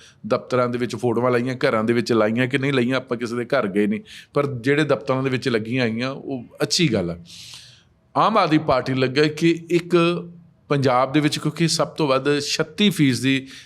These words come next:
ਜੇ ਇੰਡੀਆ ਦੇ ਵਿੱਚ ਕੋਈ ਐਸ ਸੀ ਭਾਈਚਾਰਾ ਵੱਸਦਾ ਵਾ, ਤੇ ਉਹ ਪੰਜਾਬ 'ਚ ਵੱਸਦਾ,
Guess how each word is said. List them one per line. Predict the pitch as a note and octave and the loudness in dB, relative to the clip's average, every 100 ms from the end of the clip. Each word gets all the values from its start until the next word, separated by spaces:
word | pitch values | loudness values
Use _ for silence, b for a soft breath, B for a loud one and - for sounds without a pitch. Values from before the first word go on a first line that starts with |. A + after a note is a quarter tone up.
| B | B
ਜੇ | C3 D#3+ | -4 0
ਇੰਡੀਆ | D#3 C#3+ D3 | 2 4 4
ਦੇ | C#3+ | 2
ਵਿੱਚ | C#3 B2+ | 0 -2
ਕੋਈ | - D3 | -2 -4
ਐਸ | C3+ A#2+ | 0 0
ਸੀ | - | -2
ਭਾਈਚਾਰਾ | - C#3+ B2 A#2+ A2+ | -2 -2 0 0 2
ਵੱਸਦਾ | A2 G#2 - - A#2+ C3 | 4 2 0 -6 0 2
ਵਾ, | A#2 | 2
ਤੇ | A#2 | 0
ਉਹ | A#2 | -2
ਪੰਜਾਬ | G#2+ G2+ F#2 - | -2 0 0 -2
'ਚ | |
ਵੱਸਦਾ, | G2+ F#2 - G2+ | -4 -4 -4 -8